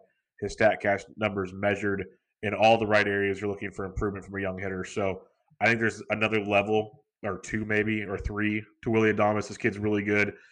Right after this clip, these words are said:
Similar to Rosario, a, a big-time prospect at a shortstop position on this Rays club where they have no reason not to play him every day. So, uh, I'm, I'm a big fan of seeing what he can bring to the plate here. He's, he should have, like, double-digit steal upside with maybe fifteen plus homer upside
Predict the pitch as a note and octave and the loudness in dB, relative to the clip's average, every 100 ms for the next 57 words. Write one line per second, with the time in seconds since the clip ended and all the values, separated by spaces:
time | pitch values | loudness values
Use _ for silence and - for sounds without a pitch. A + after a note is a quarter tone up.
0 | _ _ - A2 A2+ A2 G#2 G#2 G#2 G2+ | _ _ 0 2 4 4 2 2 4 4
1 | G2+ G2+ G2 G#2 F#2+ G2+ A2+ G#2+ - G2+ | 4 2 0 -2 0 0 0 0 4 4
2 | G2+ A2 G2+ F#2+ A2+ G2+ - G2+ - G2+ | 4 2 -4 -6 -4 -4 -2 -2 -2 -2
3 | G2+ - G2 G2 _ _ _ _ G#2 G#2+ | -4 0 -2 -2 _ _ _ _ 0 0
4 | G#2+ G#2+ G#2+ G#2+ - G#2+ G2 G2 G2 F#2 | 0 0 2 2 0 0 0 0 0 -2
5 | G2 G#2 G2+ F#2+ F#2+ F#2 G#2 - - G#2 | -2 -2 -2 -4 -6 -4 -4 -6 -4 -2
6 | G2 G2 F#2+ F#2+ G#2 G2+ F#2+ F#2 - _ | 0 -2 -6 -4 -2 2 2 0 -4 _
7 | _ _ - G#2+ G2+ G2 F#2+ G2 G#2 G#2+ | _ _ -6 -2 2 4 4 4 2 0
8 | A2 G2+ G#2+ G#2 - G#2+ G#2 G2+ F#2 - | -4 2 2 0 -4 -2 -2 -2 -6 -6
9 | A2 G2+ F#2+ G2 A2 G#2+ G2 G#2 G2+ F#2+ | -6 -6 -8 -4 -4 -4 -4 -2 -2 -4
10 | A2+ G#2 G2 G2+ G2 - _ _ _ G#2 | 0 0 2 0 0 -4 _ _ _ -8
11 | - A2 - C3 A#2+ G#2+ G2+ F#2+ G#2 G#2+ | -4 -4 2 6 6 4 0 0 0 2
12 | G#2+ G#2 G2+ - G#2+ G#2 F#2+ - G2+ G2+ | 4 4 2 -2 0 0 0 4 4 4
13 | F#2+ G2+ G2+ - G#2+ - G#2 G#2 - G#2+ | 0 -4 -6 -6 -8 -8 -6 -6 -4 -6
14 | G#2 G2+ G2+ A2 G2+ G2 | -2 -2 0 4 4 4